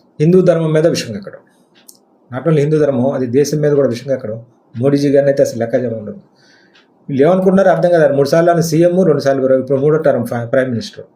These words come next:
After all మీరంతా మీ బతుకులంతా రావు. ఆయన చిటికిన వేలు వెంట్రుక స్థాయి కూడా కాదు మీది. ఆయన పట్టుకొని అసలు దేశానికి ప్రధాని అని కూడా చూడరు వీళ్ళు. ఎంత ఇదిగా మాట్లాడతారంటే, ఏదో చాలా ఒక, చాలా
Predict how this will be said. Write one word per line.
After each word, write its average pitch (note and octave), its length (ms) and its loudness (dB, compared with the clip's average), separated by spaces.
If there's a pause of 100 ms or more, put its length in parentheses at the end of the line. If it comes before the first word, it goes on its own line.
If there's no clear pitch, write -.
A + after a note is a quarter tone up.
(500)
After E3 200 0
all F3 100 2
మీరంతా F3 320 2
మీ F3 100 0
బతుకులంతా C3+ 480 2
రావు. A2 380 -4 (1900)
ఆయన B2+ 520 -2 (100)
చిటికిన D3+ 220 -2
వేలు D3+ 180 2
వెంట్రుక C#3 440 2
స్థాయి C3+ 280 0
కూడా C3+ 140 4
కాదు B2 260 0
మీది. G#2 160 -10 (320)
ఆయన D3+ 240 0
పట్టుకొని E3+ 400 2 (360)
అసలు B2 380 -6 (280)
దేశానికి D#3+ 460 0
ప్రధాని D#3 320 2
అని F3 100 0
కూడా F3+ 220 2
చూడరు D3 160 0
వీళ్ళు. A#2 200 -4 (220)
ఎంత C3+ 160 -8
ఇదిగా E3 240 0
మాట్లాడతారంటే, B2+ 800 -2 (680)
ఏదో C#3 160 4 (1200)
చాలా C#3 140 2
ఒక, A#2 100 -4 (880)
చాలా F3 220 2